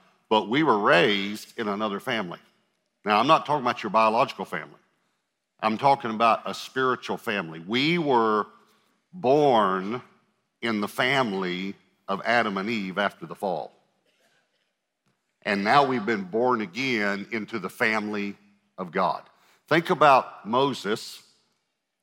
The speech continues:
who was a Hebrew, and yet he was raised by an Egyptian family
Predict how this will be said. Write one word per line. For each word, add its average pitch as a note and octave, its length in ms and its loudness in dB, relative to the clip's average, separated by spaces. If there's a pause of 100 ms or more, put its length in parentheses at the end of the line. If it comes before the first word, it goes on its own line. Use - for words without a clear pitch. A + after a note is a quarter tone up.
(120)
who B2 120 0
was A2+ 180 0
a G2+ 60 -4
Hebrew, G#2+ 560 -2 (1160)
and G#2+ 200 0
yet A#2+ 180 2
he B2 140 -6
was G2+ 180 -4
raised A2+ 800 0
by A2 160 2
an G#2 80 -4
Egyptian G2+ 420 -6
family A2 400 -4